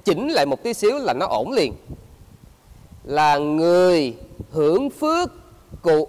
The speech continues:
hưởng phước mà không tạo phước thì sau khi hết phước, vị đó sẽ đọa địa ngục.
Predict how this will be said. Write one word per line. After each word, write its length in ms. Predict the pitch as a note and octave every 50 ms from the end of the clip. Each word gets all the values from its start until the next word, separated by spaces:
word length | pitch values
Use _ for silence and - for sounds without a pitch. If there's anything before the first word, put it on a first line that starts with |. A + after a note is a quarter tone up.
| - -
hưởng 340 | E3 D#3+ D#3 F#3 B3+ C#4
phước 420 | - - C#4+ D4+ F4 F4 - - D#3+
mà 140 | D3+ C3 B2
không 540 | - - - - C4 C4 B3+ B3 A#3+ A#3 - -
tạo 240 | - G#2+ A2+ C3 -
phước 360 | - - - D#4 E4+ F4 E4+ - - - - _ _ _ _ _ _ _ -
thì 600 | F3 F3+ F3+ F3+ F3 F3 E3+ D#3+ D3+ C#3+ C3 A2+
sau 560 | - - - - - A3 G#3 G#3 G3+ G3+ F#3
khi 360 | - - G#3+ G3+ F#3+ F#3+ F#3
hết 340 | F3 A3 A#3+ A#3+ - - -
phước, 240 | C#4+ D#4+ F4 E4+ E4+ - - - - _ - - _ _ _ _
vị 260 | C#3+ C3+ B2+ A#2+ B2
đó 400 | C3 D3+ D#3 E3 F#3 G#3 A#3 A#3+
sẽ 400 | A3 - - - - A#2 A2 B2
đọa 260 | C3 A2 G2+ G2 G2 G#2
địa 120 | G#2 G2
ngục. 180 | G2+ F#2+ F#2